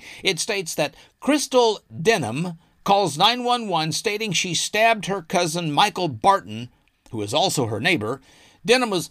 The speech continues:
sweeping the porch when an officer got to the scene. Now, Denham told the officer that Barton came to her home and, well, they got into an argument over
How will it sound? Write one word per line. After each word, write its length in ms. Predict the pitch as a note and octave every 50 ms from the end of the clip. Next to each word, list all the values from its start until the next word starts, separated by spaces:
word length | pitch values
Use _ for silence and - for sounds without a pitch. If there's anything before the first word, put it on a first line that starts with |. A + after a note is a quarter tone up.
| _
sweeping 640 | - - - - - G3 B3+ D4 D4 C4+ B3 A#3 G#3+ F3
the 80 | F#3
porch 440 | - - G#3 G3 F#3 F3+ E3 - D#3+
when 300 | E3+ E3+ E3 E3 E3+ E3+
an 140 | - F#3+ G3+
officer 400 | G3 E3 D3 D3 C#3 - D#3+ D#3
got 240 | C#3 D3 C3+ - -
to 80 | D#3 D3
the 120 | D#3+ D#3+
scene. 340 | D#3+ F#3 D4+ B3+ - - F2
Now, 240 | A#2 A#2+ A#2 - - - - - - D#3
Denham 340 | G3 G#3+ G3 E3+ D#3+ D3 -
told 280 | - F#3 F3+ D#3+ C3+
the 100 | C3 C3+
officer 360 | C#3 D3 C3+ A#2+ - - C#3+
that 200 | C3 B2+ G#2+ G#2
Barton 340 | C#3 F3+ G#3 D#3+ F3 E3+ D#3
came 260 | - D#3 E3 E3+ D#3+
to 160 | - - C#3+ B2
her 180 | B2+ B2+ A#2+
home 340 | - A#3+ B3+ A#3 A3 A3+ G#3+
and, 240 | F#3+ F3+ F3 E3 - - - - _ _ _ -
well, 200 | G3 G3+ G#3 F#3+
they 140 | G3+ G3+
got 200 | E3 F#3 E3+ E3
into 300 | D3+ C#3 - D3+ D3+ C#3+
an 80 | C#3+ C#3+ -
argument 520 | G3 G3 E3 - A#2 G2+ E2 D#2+ E2+ - -
over 420 | C3+ C#3 C3 C3 C3 B2+ B2 -